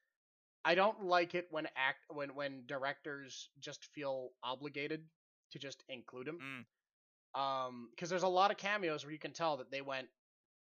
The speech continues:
Speaker 2: Oh, wait, wait.
Speaker 1: "Okay, so
Speaker 2: Wait.
Speaker 1: we probably should have added Stan Lee to this film, but we clearly don't have any ideas to how to do it, so let's just stick him in the background doing the thing."
Speaker 2: Yeah.
Speaker 1: Okay,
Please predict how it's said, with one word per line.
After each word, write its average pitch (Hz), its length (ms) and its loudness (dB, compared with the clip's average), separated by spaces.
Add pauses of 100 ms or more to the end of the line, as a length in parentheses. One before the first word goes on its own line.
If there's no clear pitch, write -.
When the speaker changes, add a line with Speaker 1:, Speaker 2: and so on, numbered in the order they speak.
Speaker 2:
Oh, 170 220 -4
wait, 160 200 -4
wait. 147 140 -10
Speaker 1:
"Okay, 214 460 6
so 180 640 8
Speaker 2:
Wait. 143 100 -6
Speaker 1:
we 226 140 0
probably 247 360 4
should 208 200 0
have 175 80 2
added 175 260 6
Stan 160 300 -2
Lee 160 140 0
to 151 80 -4
this 135 180 -6
film, 135 520 -4
but 135 220 -4
we 156 80 -4
clearly 165 380 0
don't 151 240 0
have 143 180 0
any 135 140 -4
ideas 131 420 -4
to 120 80 -8
how 127 140 -2
to 117 80 -6
do 127 200 -6
it, 123 160 -6
so 156 360 0
let's 220 160 0
just 214 120 -4
stick 170 220 -2
him 190 80 -4
in 208 80 -2
the 214 80 -4
background 220 460 2
doing 135 160 -4
the 117 60 -12
thing." 113 260 -6
Speaker 2:
Yeah. - 280 4
Speaker 1:
Okay, 240 360 6